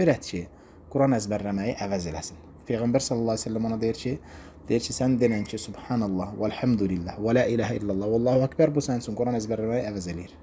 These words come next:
Yəni, subhanallah, dörd kəlmə ilə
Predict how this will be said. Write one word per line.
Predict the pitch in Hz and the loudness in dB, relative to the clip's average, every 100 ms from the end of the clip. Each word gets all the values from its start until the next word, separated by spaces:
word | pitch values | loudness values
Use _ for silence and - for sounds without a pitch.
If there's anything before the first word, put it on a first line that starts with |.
| - - - - - - - | -20 -20 -20 -20 -20 -10 2
Yəni, | 165 | 2
subhanallah, | 165 175 160 135 | 2 2 4 4
dörd | 185 180 | 4 2
kəlmə | - 143 139 139 | 4 4 6 4
ilə | 123 123 180 | 4 2 0